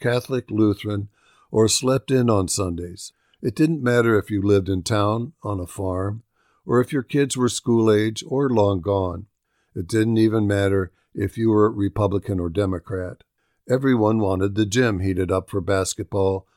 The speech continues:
on Tuesday and Fridays during the winter, and everybody craved baseballs and softballs flying into the cornfield in left field during the summer.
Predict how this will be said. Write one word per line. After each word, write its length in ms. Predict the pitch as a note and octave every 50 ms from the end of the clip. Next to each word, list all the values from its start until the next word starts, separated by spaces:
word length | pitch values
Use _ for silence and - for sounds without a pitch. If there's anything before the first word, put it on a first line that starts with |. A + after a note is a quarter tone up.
| _ _ -
on 180 | F#2+ F#2+ F2
Tuesday 460 | E2 - A#2 A2+ G2+ F2+ F#2+ G2+ G2+ G2
and 160 | F#2 F#2 -
Fridays 600 | - A#2+ A#2+ B2 B2 G#2+ F#2+ G2 A2 A2 - - _ _ _ _ _
during 220 | - G#2 G2 F#2+ F#2+
the 80 | F2+ F2
winter, 500 | F2 F2+ F2+ E2 - G#2+ A2+ A#2+ A#2+ - _ _ _ _ _ _ _ _ _ _ -
and 140 | A#2+ B2
everybody 500 | C3 C3+ C3+ C#3 C3+ B2+ C3 B2+ C3 B2+
craved 680 | A2 - - B2+ B2 B2 B2 B2 G#2+ F#2+ - - - F#2+
baseballs 760 | A2 A#2 B2+ A#2 - - - A#2 A2 G#2+ G#2+ A2 A2 F#2+ -
and 180 | E3+ C3 B2 A#2
softballs 760 | - C3 B2+ B2+ A2+ - _ - A#2 A#2 A2+ A2 - - - _ _ _ _ _
flying 420 | _ - - A#2 A2+ A#2+ B2+ B2+ B2
into 300 | B2 A#2+ - C#3 C3+ A#2+
the 100 | C3 B2+
cornfield 760 | - - A#2 A2 G2+ F#2+ F2 - - G2 F#2+ F#2+ G2 F#2 G2
in 120 | G2+ F#2
left 240 | F#2 F#2+ F#2+ F2 -
field 480 | - - G2 F#2+ F#2 F2+ F#2+ F#2+ G2 G2+ _ _ _ _ _ _ _ -
during 260 | G2 F2+ F2 F2 E2
the 100 | F2+ F#2+
summer. 420 | - - C3+ B2+ A2 E2+ E2+ -